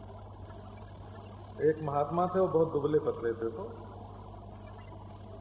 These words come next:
और मैं तो देखते ही हो आप जैसा हूं वैसा, तो वो कहते थे कि ये परमात्मा का बड़ा मंदिर है और मैं छोटा मंदिर हूं। तो, <laughs> तो ये परमात्मा का मंदिर बड़ा छोटा होता है,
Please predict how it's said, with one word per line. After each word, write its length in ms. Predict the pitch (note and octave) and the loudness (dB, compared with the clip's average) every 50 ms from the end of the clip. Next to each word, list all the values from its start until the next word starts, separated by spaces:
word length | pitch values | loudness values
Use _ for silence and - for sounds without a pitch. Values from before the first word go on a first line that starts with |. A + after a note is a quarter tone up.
| - - - - A2 | -12 -8 -4 0 0
और 260 | G#2+ A2 G#2+ A2 A#2 | 2 0 0 -2 -2
मैं 100 | C3+ C3+ | -4 0
तो 120 | C3+ D3 C3 | 0 0 0
देखते 560 | - - - C3 - C3+ C#3+ C#3+ - - D#3+ | 0 -2 -8 0 2 4 4 4 4 2 4
ही 60 | E3+ | 4
हो 200 | F3 D#3+ E3 E3 | 4 6 6 6
आप 200 | D#3+ D#3+ D#3+ - | 6 6 4 4
जैसा 240 | D3+ D3+ C#3+ D3 D3 | 4 4 4 2 0
हूं 80 | C#3+ | 0
वैसा, 580 | C#3+ C#3+ C#3+ C#3 C3 C3 C3 - - B2 - - - - - - - - - - - - - B2 C3+ C#3 - - - - - - - A2 - G#2+ G#2 G#2 - - - - - A2 - - - - - - - - - - - - - - - - - - - - - - - - - - - - - - - - | 0 -2 -4 -4 -4 -6 -6 -6 -6 -8 -8 -10 -10 -12 -12 -12 -12 -12 -12 -12 -12 -10 -8 -8 -8 -8 -10 -12 -12 -10 -10 -8 -8 -8 -8 -8 -8 -8 -8 -8 -10 -10 -10 -12 -12 -12 -12 -12 -12 -12 -12 -12 -12 -12 -12 -12 -12 -12 -12 -12 -12 -12 -12 -12 -12 -12 -12 -12 -12 -12 -12 -12 -12 -6 2 4
तो 80 | D#3+ | 6
वो 160 | E3 F#3 G3+ | 8 8 6
कहते 360 | F#3 - F#3 F#3 F3+ F#3+ G3+ G3+ | 6 6 4 4 6 4 4 6
थे 200 | G#3 G#3+ G#3 G3+ | 6 6 6 6
कि 180 | - F3+ F#3 | 4 4 6
ये 60 | G3+ | 6
परमात्मा 600 | F#3+ G3 F3+ E3 E3 E3+ E3+ F3 F3 - F#3 F#3 | 6 8 6 6 6 6 4 4 4 4 2 4
का 120 | F#3 G#3 F3 | 4 4 4
बड़ा 340 | - - C3 B2+ D3+ F3 F3+ | 4 6 6 8 8 8 6
मंदिर 380 | F3 F3 F3+ F3 F3 G3 F#3+ | 6 4 4 8 8 10 10
है 140 | F#3+ G#3+ G#3 | 10 10 8
और 180 | F#3+ F3+ D#3+ D#3 | 8 8 6 4
मैं 120 | D#3 E3 | 2 0
छोटा 320 | D#3 - - C3+ C3+ C3+ | 0 0 -2 0 2 2
मंदिर 340 | B2+ - G#2 G2 - - - | 2 2 0 -2 -4 -4 -4
हूं। 140 | E2+ E2 - - - - - - - - - - - | -4 -6 -8 -8 -10 -10 -12 -12 -12 -12 -8 2 4
तो, 80 | D#3+ | 4
<laughs> 3500 | F3 - - - - - - - - - - - - - - - - - - - - - - - - - - - - - - - - - - - - - - - - - - - - - - - - - - - - - - - - - - - - - - - - - - - - - - | 4 4 2 -4 -6 -8 -10 -10 -10 -10 -10 -10 -10 -10 -10 -8 -8 -8 -8 -8 -8 -8 -8 -8 -10 -12 -12 -12 -12 -12 -12 -12 -12 -12 -12 -12 -12 -12 -12 -12 -12 -12 -12 -12 -12 -12 -12 -12 -12 -12 -12 -12 -12 -12 -12 -12 -12 -12 -12 -12 -12 -12 -12 -12 -12 -12 -12 -12 -12 4 8
तो 80 | G3 G#3 | 8 10
ये 200 | G#3+ G#3+ B3 C4 | 10 10 8 8
परमात्मा 840 | B3 - - F3+ F3 F3+ F3+ F#3+ G3 G3+ G3 G#3 G#3 G#3+ A3 A3 | 8 8 8 8 8 8 8 8 6 6 6 6 6 6 8 8
का 180 | A3 A3 A#3 G#3 | 8 8 8 8
मंदिर 500 | E3+ D#3 D#3 D#3 D#3+ E3+ E3+ G#3+ A#3+ A#3+ | 8 6 4 4 4 6 8 10 10 12
बड़ा 280 | F#3 F#3 G3+ G#3 G#3 G3+ | 12 10 10 10 10 8
छोटा 340 | - - F#3+ G3 F#3+ F#3+ | 8 8 8 8 10 10
होता 380 | F3+ D#3+ D#3+ D3+ - C3+ B2 A2 | 10 10 10 10 8 6 4 4
है, 140 | G#2 G2 | 4 2